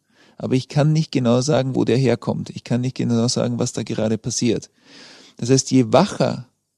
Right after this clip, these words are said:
und je bewusster ich bin in jedem Augenblick in meinem Leben, desto weniger Stress wird entstehen. Weil selbst wenn ich sage, "Okay, ich hab jetzt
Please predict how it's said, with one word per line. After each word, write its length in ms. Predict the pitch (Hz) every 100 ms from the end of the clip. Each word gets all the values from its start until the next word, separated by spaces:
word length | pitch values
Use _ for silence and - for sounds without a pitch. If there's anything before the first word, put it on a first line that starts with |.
| _
und 260 | - 123 110
je 140 | 120
bewusster 600 | 117 113 151 220 - 98
ich 240 | - - -
bin 340 | 131 120 107
in 280 | - 123 139
jedem 340 | 120 120 127
Augenblick 540 | 110 110 110 101 107 -
in 80 |
meinem 260 | 101 101 98
Leben, 420 | 98 110 131 208 - _ - _ -
desto 380 | 123 - 120
weniger 420 | 117 120 160 180 165
Stress 400 | - 113 123 -
wird 140 | 117
entstehen. 560 | 117 - 107 - 107 - _ _ _ _ _ _ _ - - _ _ _
Weil 260 | 123 127 120 - - - _ -
selbst 300 | - 151 160
wenn 100 | 156
ich 140 | 147
sage, 240 | 151 139
"Okay, 420 | 131 - 156 123 -
ich 220 | 120 -
hab 180 | 135 -
jetzt 460 | 135 - - -